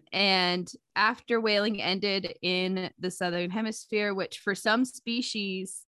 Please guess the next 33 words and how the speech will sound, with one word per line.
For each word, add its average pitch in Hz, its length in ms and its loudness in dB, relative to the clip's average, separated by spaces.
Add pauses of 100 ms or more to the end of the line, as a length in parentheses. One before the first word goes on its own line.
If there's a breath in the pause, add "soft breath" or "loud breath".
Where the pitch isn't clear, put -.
(160)
ended 208 520 -2
before 202 560 0
the 190 80 -2
moratorium, 170 920 -4 (220)
um, 170 400 -10
we'll 190 140 -8
have 262 200 -8
to 240 160 -8 (1400)
see - 180 -2
if 196 140 -2
we 214 80 -4
can 190 140 -4
string 185 340 -8
together 165 380 -4
a 156 60 -6
better 156 240 -6
timeline 156 460 -10
of 156 100 -10
events - 580 -12 (180)
to, 190 100 -10
like, 156 220 -6
kind 175 200 -6
of 147 80 -8
frame 165 320 -4
that 185 240 -2 (180)
at 214 160 -6
some 226 140 -2
point 233 240 -4
in 208 40 -6
the 226 60 -4
future. 240 380 -4
But, - 220 -2 (680 loud breath)
um, 190 380 2